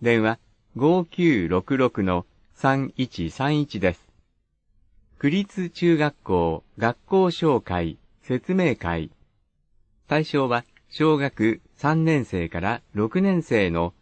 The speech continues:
児童と保護者。なお、上履きを持参してください。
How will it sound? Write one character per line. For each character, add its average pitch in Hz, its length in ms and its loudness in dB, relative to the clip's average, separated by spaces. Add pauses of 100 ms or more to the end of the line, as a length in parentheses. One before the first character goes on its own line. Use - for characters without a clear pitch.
(160)
児 131 200 0
童 90 260 2
と 117 180 -2
保 98 200 -2
護 113 120 2
者。 87 300 -4 (840)
な 127 180 -2
お、 110 120 -8 (140)
上 127 260 2
履 139 160 0
き 131 200 -4
を 147 140 0
持 90 140 -6
参 120 240 -6
し - 80 -14
て 110 120 -2
く 107 60 -8
だ 98 140 0
さ 101 180 -2
い。 98 140 -4